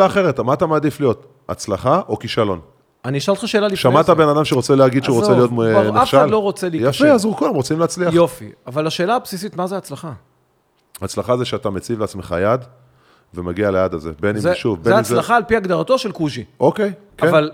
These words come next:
Speaker 1: אתה, אתה מסכים איתי שהצלחה זה, כל אחד יגדיר הצלחה איך שהוא רוצה?
Speaker 2: כן.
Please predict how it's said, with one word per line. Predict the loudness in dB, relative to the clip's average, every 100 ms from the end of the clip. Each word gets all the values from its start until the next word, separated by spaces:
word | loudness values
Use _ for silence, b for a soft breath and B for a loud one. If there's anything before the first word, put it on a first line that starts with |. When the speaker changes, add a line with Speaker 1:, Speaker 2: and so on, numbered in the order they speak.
| -10
Speaker 1:
אתה, | -8 -8 -6
אתה | -6 -6 -6
מסכים | -8 -4 -4
איתי | -4
שהצלחה | -6 -4 -6 -2 -4
זה, | -2 -4 -4 b b b _
כל | 0 2
אחד | 2 -2
יגדיר | 0 0
הצלחה | 0 -6 -6
איך | -6
שהוא | -6
רוצה? | -8 -12 -16 _ -14 -8 -4
Speaker 2:
כן. | 0